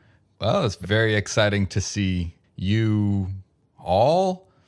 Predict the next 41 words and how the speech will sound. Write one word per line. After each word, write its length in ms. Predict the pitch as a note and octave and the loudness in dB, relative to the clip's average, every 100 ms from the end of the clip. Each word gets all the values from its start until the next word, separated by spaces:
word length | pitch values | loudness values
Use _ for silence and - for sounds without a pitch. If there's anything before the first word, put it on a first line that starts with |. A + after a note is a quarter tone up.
| _ _ - | _ _ 0
throw 160 | C#3+ | 2
your 160 | C#3 C3 | 4 4
hat 180 | C3 A#2+ | 4 4
into 160 | A#2 | 2
the 140 | G#2 G2+ | 2 2
ring." 420 | F#2+ E2 D2 E2 - - - | 2 0 -4 -10 -16 -18 -6
Uh, 280 | E2+ D#2+ D2+ | -4 -2 -4
I, 180 | A#1 D2+ - | -8 -10 -8
I'm 80 | E2 | -8
excited 680 | D#2+ - B2 B2 A#2 G#2 - | -6 2 4 4 0 -4 -12
for 560 | - G#2 G2 F#2+ F#2 E2+ | -8 0 2 2 0 -2
the 100 | F2+ | -8
competition 840 | - F#2+ F2+ E2+ F#2 - F#2 F2 | -4 -4 -4 -2 -4 -2 -4 -2
that 340 | E2 D2+ - - | -2 -4 -8 -18
is, 160 | - | -16
is 220 | C2+ D#2 F2 | -12 -6 -4
upcoming. 520 | G#2 - G2 F#2 F2+ | -2 -2 -2 -2 -2
Let 140 | A2 | -2
me 120 | A2+ | 0
know 220 | G#2 G2+ F2+ | 0 0 -2
if 160 | E2+ | -4
W 280 | A#2 A#2 G2 | -4 -2 0
S 180 | F2 - | -2 -4
O 120 | D#2 | -6
M 320 | D#2+ D#2 D#2+ - - | -4 -6 -8 -12 -8
Radio 240 | F2+ D#2 | -4 -4
Somewhere 400 | D#2 D#2+ D2+ D2+ | -4 -6 -6 -8
can 300 | D2+ C#2+ C#2+ | -8 -8 -10
be 260 | D2+ E2 D2+ | -8 -6 -6
of 100 | D#2+ | -2
any 160 | A2 F#2 | -2 -2
service, 600 | - D#2 D#2 D#2+ - - _ _ _ - | -2 -4 -4 -8 -10 -18 _ _ _ -16
and 160 | - | -12
kind 240 | - D#2 D2+ | -6 -6 -6
of 180 | D2+ - - | -10 -16 -8
gracefully 520 | F#2 E2+ - F#2 E2 | -4 -4 -4 -4 -4
try 180 | F#2 E2 | -4 -4
to 80 | |
make 340 | - G#2+ - E3 | -2 -4 -4 -2
my 200 | A3 A#3+ | 0 2
exit. 760 | G3+ - C3+ A#2+ G2+ E2+ C#2 | 0 -2 -6 -6 -6 -10 -14